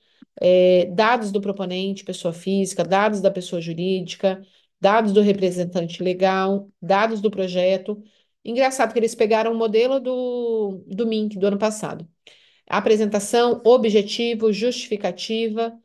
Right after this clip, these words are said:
plano de trabalho. É, aí ele vai explicar, lembra que a gente falou ontem sobre plano de trabalho? Ó,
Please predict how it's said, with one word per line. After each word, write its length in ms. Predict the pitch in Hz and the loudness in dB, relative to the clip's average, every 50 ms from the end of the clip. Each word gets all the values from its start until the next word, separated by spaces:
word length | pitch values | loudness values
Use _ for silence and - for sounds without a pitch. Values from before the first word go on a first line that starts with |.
| _ _ _ _ _ _ _ _ | _ _ _ _ _ _ _ _
plano 320 | - 233 240 254 254 254 233 | 2 2 4 4 2 0 -6
de 140 | 208 - | -8 -10
trabalho. 760 | - 214 190 175 180 180 180 196 202 208 202 214 220 220 220 - _ _ _ _ _ _ _ _ _ _ _ _ | -6 -6 -4 -4 -2 -2 -2 0 -2 -2 -2 -4 -6 -6 -8 -14 _ _ _ _ _ _ _ _ _ _ _ _
É, 680 | 180 175 180 180 175 175 175 175 175 175 170 165 - - | -6 -6 -4 -4 -2 -2 -2 -2 -2 -4 -4 -6 -8 -8
aí 240 | - 165 185 196 214 | -6 -4 -2 0 0
ele 100 | 220 233 | 0 0
vai 240 | 226 240 226 - - | 0 0 -2 -2 -4
explicar, 720 | - - - - 269 277 277 277 - 269 240 254 254 247 214 | -8 -14 -12 -8 -8 -8 -8 -6 -4 -2 0 2 2 2 2
lembra 240 | 233 294 370 370 302 | 2 0 0 -2 -4
que 60 | 285 | -6
a 20 | |
gente 160 | 247 226 220 | -6 -8 -6
falou 220 | - 233 214 202 196 | -4 -2 0 0 -2
ontem 180 | 202 202 214 | -2 -4 -8
sobre 220 | 196 - 208 185 196 | -8 -6 -6 -6 -6
plano 280 | 196 - 233 233 233 | -4 -4 -4 -4 -4
de 120 | 208 220 - | -6 -8 -8
trabalho? 500 | - 170 170 208 214 196 165 160 160 185 | -8 -4 -2 -2 0 0 -2 -2 0 0
Ó, 280 | 190 160 117 110 - | 0 0 -2 -4 -10